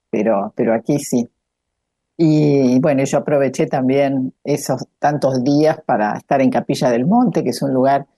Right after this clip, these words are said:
que me gusta mucho, es un lugar intenso energéticamente, y la verdad que tenía ganas de,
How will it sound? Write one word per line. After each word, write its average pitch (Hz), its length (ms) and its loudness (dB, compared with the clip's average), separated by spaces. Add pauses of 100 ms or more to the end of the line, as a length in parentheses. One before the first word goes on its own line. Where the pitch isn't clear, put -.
(320)
que 196 80 -4
me 131 100 0
gusta 131 300 0
mucho, 175 880 2
es 156 300 -2
un 151 120 0
lugar 143 480 2 (340)
intenso 165 560 0
energéticamente, 180 1160 0
y 175 100 2
la 202 120 2
verdad 175 300 2
que 165 160 -2
tenía 143 340 0
ganas 143 360 0
de, 131 300 0